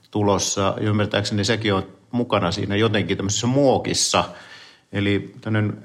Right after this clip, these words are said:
avoin verkkokurssi. Mook tulee sanoista Massive Open Online Course, eli kaikille avoin verkkokurssi nimenomaan taloude-,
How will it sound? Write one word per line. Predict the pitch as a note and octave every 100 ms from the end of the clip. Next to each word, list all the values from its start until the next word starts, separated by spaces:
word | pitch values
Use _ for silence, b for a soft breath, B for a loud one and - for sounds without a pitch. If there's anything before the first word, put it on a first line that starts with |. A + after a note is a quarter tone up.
| -
avoin | A#2+ A#2+ G2+
verkkokurssi. | B2 A#2 G#2 A#2+ B2 -
Mook | G#2+ B2+ A#2+
tulee | - G#2 G2+
sanoista | G#2+ G#2+ G2+ G#2+
Massive | G#2 B2 C#3+ - A2 G2+ -
Open | - A#2+ A2 A2+ F2+ -
Online | A#2+ A#2 F#2+ F2 F2 -
Course, | A#2+ F#2+ D#2+ -
eli | G2 G2 F2+ - -
kaikille | A#2 G#2+ F#2
avoin | F#2 G#2 G2+ F2+ F2 - - _ b b b b b b b _ -
verkkokurssi | C3 G#2+ G#2+ - F#2+ F#2 - - F2 C#2+ - _ -
nimenomaan | C3 B2+ A#2+ B2 A#2+ -
taloude-, | E3 D3 F#2+ F2 F2